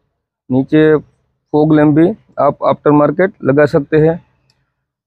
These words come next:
तो ये ओल्ड model है, तो इस तरह से कुछ इसका look आएगा।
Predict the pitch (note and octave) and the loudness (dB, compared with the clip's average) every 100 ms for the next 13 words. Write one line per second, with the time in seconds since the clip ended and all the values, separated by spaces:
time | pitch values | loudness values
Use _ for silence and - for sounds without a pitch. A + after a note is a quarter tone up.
0 | _ _ _ _ _ _ D#3+ E3 F3+ F3 | _ _ _ _ _ _ 0 2 2 2
1 | F#3+ F3 F3+ F3 E3 F3 F#3 - _ D3+ | 2 0 0 0 0 0 -2 -10 _ -4
2 | D#3 D#3 F3 E3 D#3 D#3 E3+ - - C3+ | -4 -2 0 0 -2 -2 -4 -4 -10 -4
3 | F#3+ G#3+ D4+ _ _ _ _ _ _ _ | -2 -2 -6 _ _ _ _ _ _ _
4 | _ C3+ C#3+ E3+ E3 F3+ E3+ F3 | _ 0 2 2 2 2 2 0